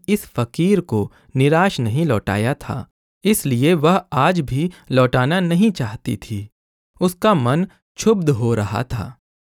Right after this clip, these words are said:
भिखारी ने फिर एक बार "माँ" कहकर पुकारा। इसी बीच अन्ना काली दौड़ती हुई आई और उसने सूचना दी कि "दीदी,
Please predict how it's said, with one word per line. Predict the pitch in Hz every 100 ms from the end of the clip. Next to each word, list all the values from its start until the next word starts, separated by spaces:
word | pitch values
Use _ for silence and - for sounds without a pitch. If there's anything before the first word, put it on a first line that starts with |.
| _
भिखारी | 131 135 170 190 226
ने | 196 117
फिर | - - 208 220
एक | - 127 117
बार | 107 90 - - _ _ _ _
"माँ" | 113 113 117 202 - _ _ _
कहकर | - 196 208 170
पुकारा। | 131 110 101 101 117 - _ _ _ _ _ _
इसी | 185 180 247
बीच | 139 160 175
अन्ना | - 120 131 190
काली | 180 113 156
दौड़ती | 143 120 117 - 196
हुई | 135 123 139 117
आई | 98 117 175 _ _ -
और | 180
उसने | - 143 175 196
सूचना | - 123 117 143 180
दी | 143 113
कि | - - 208 - _ _ _ -
"दीदी, | 135 214 196 156